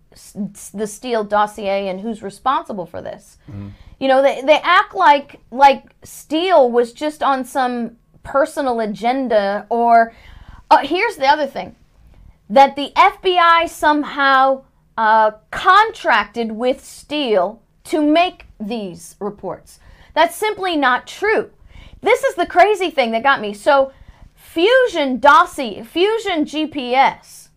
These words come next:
Speaker 1: contracted with Steele to investigate and create these reports.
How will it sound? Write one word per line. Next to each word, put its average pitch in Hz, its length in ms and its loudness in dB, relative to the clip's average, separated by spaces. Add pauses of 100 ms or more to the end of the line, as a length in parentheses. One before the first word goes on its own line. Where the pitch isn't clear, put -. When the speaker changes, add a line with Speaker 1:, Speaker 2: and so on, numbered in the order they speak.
(200)
Speaker 1:
contracted 320 800 -2
with 220 220 -10
Steele 254 680 -6 (720)
to 349 260 2
investigate 330 880 0
and 285 140 -4
create 302 460 -4
these 269 240 -8
reports. 254 720 -2